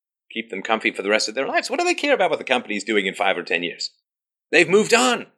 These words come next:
See, they've moved on, and they look like heroes. "Wow, look at our stock price. Look at our overhead. It's way down.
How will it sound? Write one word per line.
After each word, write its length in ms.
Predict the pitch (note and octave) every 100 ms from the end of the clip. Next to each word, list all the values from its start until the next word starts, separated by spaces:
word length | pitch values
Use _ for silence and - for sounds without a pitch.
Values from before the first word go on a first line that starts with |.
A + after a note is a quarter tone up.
| _ _ _ _ _ _ _
See, 160 | - C3+
they've 340 | G#3+ A#3 G3+
moved 260 | G3+ D#3+ F#3+
on, 380 | G3+ A2+ C#3 - _
and 120 | B2 C#3+
they 140 | A3
look 180 | F3+ C3
like 160 | C3+
heroes. 540 | - A#3+ G#3+ G2+ - - _ _ _ _ _
"Wow, 240 | - F#3+ E3+
look 180 | G#3
at 80 | G#3+
our 100 | C#3
stock 420 | - - B3 B3
price. 280 | - D3 -
Look 140 | A#3+ A3
at 60 |
our 120 | C#3
overhead. 420 | - A#3 F#3+ D#3 B2+
It's 120 | -
way 300 | F3+ B3 G#3+
down. 260 | D#3 A#2+